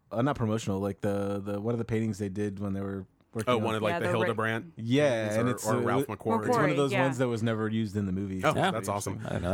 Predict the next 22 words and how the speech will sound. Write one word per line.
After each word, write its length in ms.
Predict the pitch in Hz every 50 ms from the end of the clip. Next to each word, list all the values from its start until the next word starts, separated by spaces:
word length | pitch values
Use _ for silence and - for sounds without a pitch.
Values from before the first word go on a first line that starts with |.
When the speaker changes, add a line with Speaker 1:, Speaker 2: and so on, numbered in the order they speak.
| -
Speaker 4:
that. 60 | -
Speaker 2:
Uh, 240 | 120 120 120 120 120 120
yeah, 160 | 156 240 233 156
so 160 | - 160 147
this 180 | 139 165 -
is 80 | 185 147
the 80 | 147 143
first 320 | - - 147 143 - -
of 120 | 139 131
the 100 | 127 127
new 120 | 123 123 123
Star 280 | - - - 120 117
Wars 160 | 117 120 117 -
stuff, 260 | - 117 110 - -
and 100 | 110 107
then 100 | 107 107
we've 180 | 104 104 95
got, 260 | 107 101 98 98 101 95
uh, 320 | 90 98 98 95 95 95
Vader 380 | 92 104 117 117 120 120 117 110
coming 280 | - 123 117 117 117
out 220 | 113 113 117 113